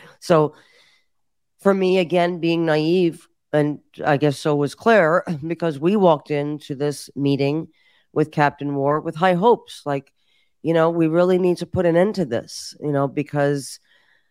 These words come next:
uh, I was part of it. I was safe pointing, uh, law enforcement as a Scientology celebrity. And,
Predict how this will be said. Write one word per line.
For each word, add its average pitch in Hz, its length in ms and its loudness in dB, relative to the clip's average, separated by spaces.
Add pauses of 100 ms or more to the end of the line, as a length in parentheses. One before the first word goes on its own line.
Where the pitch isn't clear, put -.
(140)
uh, 147 260 2
I 127 160 0
was 156 180 0
part 180 280 2
of 185 120 -2
it. 208 240 -4
I 147 480 -4
was 151 300 -4
safe 170 300 -2
pointing, 175 500 2 (800)
uh, 170 200 4
law 165 240 0
enforcement 185 580 -4
as 180 140 2
a - 20 -4
Scientology 180 800 0
celebrity. 196 800 -2
And, 170 420 0